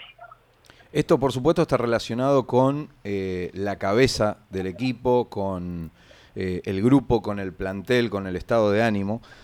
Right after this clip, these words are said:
Hay técnicos que parecen, quizás un error mío como periodista, pero al menos de afuera parecen como estar más abocados a esa parte, otros a la parte táctica y otros a la parte física.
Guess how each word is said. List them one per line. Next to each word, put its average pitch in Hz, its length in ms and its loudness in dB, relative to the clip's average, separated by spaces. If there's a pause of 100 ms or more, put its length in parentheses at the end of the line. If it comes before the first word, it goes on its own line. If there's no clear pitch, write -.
(180)
Hay 202 180 2
técnicos 214 500 2
que 185 340 4 (500)
parecen, 143 760 4
quizás 143 320 0
un 120 120 0
error 113 440 6
mío 113 340 0
como 90 300 -6
periodista, 98 500 0
pero 87 160 -6
al 101 80 -4
menos 135 220 -4
de 117 80 0
afuera 151 340 0
parecen 127 420 -2
como 107 220 -4
estar 127 220 2
más 131 240 -2
abocados 123 480 2
a - 20 -2
esa 113 220 -4
parte, 143 400 -2 (340)
otros 165 540 4
a 113 100 0
la 110 140 2
parte 127 260 0
táctica 143 640 -2
y 113 180 2
otros 147 340 2
a 120 60 2
la 110 120 2
parte 123 320 2
física. - 540 -10